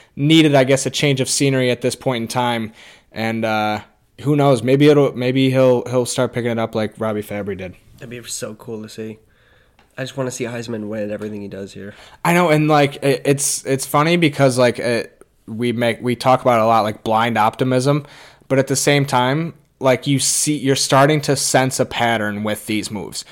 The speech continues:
Speaker 2: Yep.
Speaker 1: You're starting to look at that and say, "Oh, okay, that's because of this and this." Ken Holland, I don't, you never really felt that way, I don't think.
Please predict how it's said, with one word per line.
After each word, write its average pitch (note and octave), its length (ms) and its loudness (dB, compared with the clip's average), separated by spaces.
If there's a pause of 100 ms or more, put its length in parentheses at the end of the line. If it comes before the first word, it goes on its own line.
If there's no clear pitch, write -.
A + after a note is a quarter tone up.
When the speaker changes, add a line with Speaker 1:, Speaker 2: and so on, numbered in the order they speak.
Speaker 2:
Yep. C3 120 -4
Speaker 1:
You're C#3 80 2
starting D3 340 4
to C#3 80 4
look C#3+ 340 2
at D3 100 0
that D3 200 6
and C3 100 -2
say, B2+ 240 -2
"Oh, D3+ 220 6
okay, B2+ 260 0
that's C3 200 0
because C3+ 360 0
of G#2 120 -2
this A2+ 240 0
and A2+ 160 -2
this." - 360 0 (760)
Ken D3+ 200 0
Holland, C#3 500 4
I B2 120 4
don't, C3+ 440 0 (240)
you A#2 220 -2
never D3+ 220 4
really C#3 280 6
felt A#2 380 0
that F2 180 -4
way, C2 280 -8 (180)
I G#2 100 -6
don't C#2+ 220 -10
think. - 400 -14